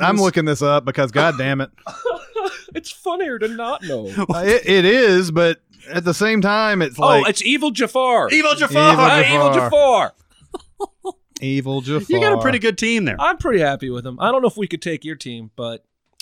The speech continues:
Speaker 3: Yeah, we should pit our teams against each other and
Speaker 2: Yes.
Speaker 3: see who can have an evil off.
Speaker 2: Yes. And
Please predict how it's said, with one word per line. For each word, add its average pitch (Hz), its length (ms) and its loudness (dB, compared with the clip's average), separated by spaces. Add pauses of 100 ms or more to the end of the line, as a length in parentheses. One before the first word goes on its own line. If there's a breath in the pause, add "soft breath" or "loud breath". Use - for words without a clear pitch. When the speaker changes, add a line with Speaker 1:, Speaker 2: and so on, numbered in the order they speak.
Speaker 3:
Yeah, 143 360 -6
we 139 100 -6
should 143 220 -6 (140)
pit - 240 -4 (220)
our 160 180 0
teams 175 440 -2
against 147 360 -4
each - 140 -10
other 80 200 -16
and - 100 -20
Speaker 2:
Yes. 131 140 -2
Speaker 3:
see 123 160 -6
who 117 200 -4
can 110 340 -12 (240)
have 123 160 -8
an 123 100 -6
evil 143 300 -2
off. 78 420 -14
Speaker 2:
Yes. - 480 -6 (240)
And 110 680 -12